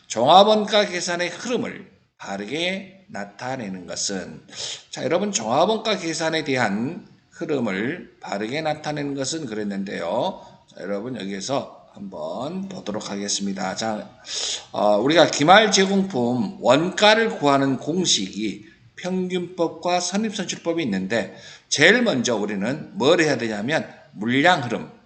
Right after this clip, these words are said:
즉 여러분, 어, 기초가 몇 개고 완성 수량이 몇 개고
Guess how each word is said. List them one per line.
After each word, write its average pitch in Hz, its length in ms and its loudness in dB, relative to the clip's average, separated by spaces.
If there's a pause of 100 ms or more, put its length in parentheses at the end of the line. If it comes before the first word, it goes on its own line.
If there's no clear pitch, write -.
(100)
즉 - 460 -4 (160)
여러분, 110 600 -4 (260)
어, 139 220 -10
기초가 214 560 -2
몇 113 200 -4
개고 135 680 -4 (140)
완성 147 440 2
수량이 202 360 2
몇 117 160 -4
개고 107 540 -6